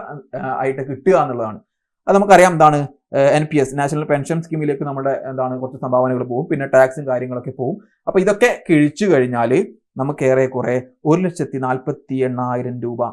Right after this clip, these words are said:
ഏകദേശം എന്താണ് ഒന്നര ലക്ഷം രൂപ തന്നെ. ഓക്കെ, ഏറെക്കുറെ എന്താണ് ഒന്നര ലക്ഷം രൂപ എന്താണ് in hand salary ആയിട്ട് നമുക്ക് കിട്ടും എന്നുള്ളതാണ്. ഓക്കെ, അലവൻസുകളും കാര്യങ്ങളൊക്കെ ചേർത്ത് കഴിയുമ്പോൾ എന്താണ്, ഏഹ്, രണ്ടായിരത്തി ഇരുപത്തിയാറ് എന്താണ് ജനുവരി ഒന്നിന് എന്താണ്,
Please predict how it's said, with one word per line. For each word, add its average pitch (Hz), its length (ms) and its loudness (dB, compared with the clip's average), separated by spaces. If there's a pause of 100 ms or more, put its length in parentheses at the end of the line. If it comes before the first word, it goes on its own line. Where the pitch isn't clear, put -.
(320)
ഏകദേശം 143 260 -10
എന്താണ് 139 280 -10 (140)
ഒന്നര 131 360 -8
ലക്ഷം 131 300 -10
രൂപ 120 160 -6
തന്നെ. 113 240 -14 (120)
ഓക്കെ, 131 240 -10 (140)
ഏറെക്കുറെ 131 340 -10
എന്താണ് 123 280 -12 (220)
ഒന്നര 143 340 -6 (100)
ലക്ഷം 127 340 -8
രൂപ 123 360 -6
എന്താണ് 120 320 -10 (220)
in 143 120 -8
hand 127 320 -8 (100)
salary 113 260 -10
ആയിട്ട് 113 180 -12
നമുക്ക് 113 240 -16
കിട്ടും 113 360 -16
എന്നുള്ളതാണ്. 113 420 -12 (560)
ഓക്കെ, 165 280 -6 (140)
അലവൻസുകളും 127 540 -8
കാര്യങ്ങളൊക്കെ 131 500 -6
ചേർത്ത് 135 280 -6
കഴിയുമ്പോൾ 135 260 -6
എന്താണ്, 135 240 -8 (540)
ഏഹ്, 120 140 -4
രണ്ടായിരത്തി 139 440 0
ഇരുപത്തിയാറ് 127 640 -6
എന്താണ് 120 520 -10
ജനുവരി 127 420 -4
ഒന്നിന് 131 340 -4
എന്താണ്, 117 520 -10